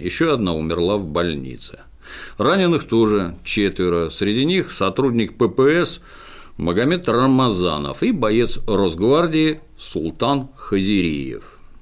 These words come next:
Ответным огнём сотрудников полиции убийца ликвидирован, опознан как Халил Халилов,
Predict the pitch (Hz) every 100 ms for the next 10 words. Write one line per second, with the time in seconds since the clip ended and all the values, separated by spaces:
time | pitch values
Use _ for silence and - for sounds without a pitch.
0 | - - 87 160 185 180 160 156 147 156
1 | 143 131 117 123 110 98 101 - 113 127
2 | 185 - 78 71 - 98 117 165 170 -
3 | 71 62 - 110 135 139 131 80 76 67
4 | 64 58 - - 302 - 220 170 123 85
5 | - 104 - - - 110 123 123 92 -
6 | 101 117 175 143